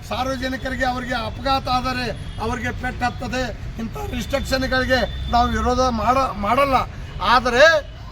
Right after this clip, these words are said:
ತಮ್ಮ ರಿಸೀಟ್ ಏನಿದೆಯಲ್ಲ ಅದಕ್ಕೆ ಒಂದು ಮುದ್ರೆ ಇಲ್ಲ, ಅದಕ್ಕೆ ಸೀರಿಯಲ್ ನಂಬರ್ ಇಲ್ಲ, ಅದಕ್ಕೂ ಸರಿಯಾದಂಥ ಡೇಟ್ ಇಲ್ಲ. ಡೇಟ್ ಇಲ್ಲದಂಥ ರಿಸೀಟನ್ನು ಕೋರ್ಟಿಗೆ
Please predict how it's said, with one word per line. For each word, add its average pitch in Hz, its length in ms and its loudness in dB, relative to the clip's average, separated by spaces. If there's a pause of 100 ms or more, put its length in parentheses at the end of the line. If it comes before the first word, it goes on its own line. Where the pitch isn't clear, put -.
(380)
ತಮ್ಮ 302 320 0 (540)
ರಿಸೀಟ್ 339 460 -4
ಏನಿದೆಯಲ್ಲ 302 600 4 (540)
ಅದಕ್ಕೆ 254 320 -2
ಒಂದು 262 400 0
ಮುದ್ರೆ 262 500 4
ಇಲ್ಲ, 277 160 0 (580)
ಅದಕ್ಕೆ 254 500 -2
ಸೀರಿಯಲ್ 269 380 -2
ನಂಬರ್ 269 280 2
ಇಲ್ಲ, 277 220 0 (600)
ಅದಕ್ಕೂ 254 580 4 (260)
ಸರಿಯಾದಂಥ 277 600 2 (260)
ಡೇಟ್ 302 320 4
ಇಲ್ಲ. 294 200 -2 (600)
ಡೇಟ್ 330 360 4
ಇಲ್ಲದಂಥ 302 600 0 (140)
ರಿಸೀಟನ್ನು 269 960 -2 (360)
ಕೋರ್ಟಿಗೆ 330 600 4